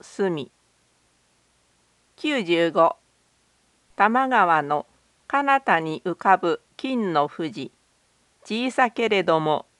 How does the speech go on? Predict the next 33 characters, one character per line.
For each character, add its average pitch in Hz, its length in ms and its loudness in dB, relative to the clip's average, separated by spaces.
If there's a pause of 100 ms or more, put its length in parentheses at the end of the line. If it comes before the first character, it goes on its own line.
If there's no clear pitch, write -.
(140)
天 233 300 0
空 220 320 4
を 196 200 6
誘 170 560 0
う。 - 60 -18 (960)
松 208 400 -2
平 190 560 0 (220)
芽 208 300 0
衣 - 20 -18 (100)
子。 - 220 -6 (1700)
九 277 260 -2
十 170 260 2
六。 151 420 -2 (1000)
北 - 320 0
斎 175 400 2
の 147 280 2 (380)
元 214 340 2
の 220 180 4
名 156 300 4
春 240 480 -4
郎 196 420 4 (120)
う 247 100 -2
ら 214 220 6
う 160 100 -4
ら 151 180 2
と、 - 300 -8 (420)
富 311 180 -4
士 269 180 0
を 190 160 6
か 185 180 -4
す - 160 -6
め 170 180 0
て - 280 -4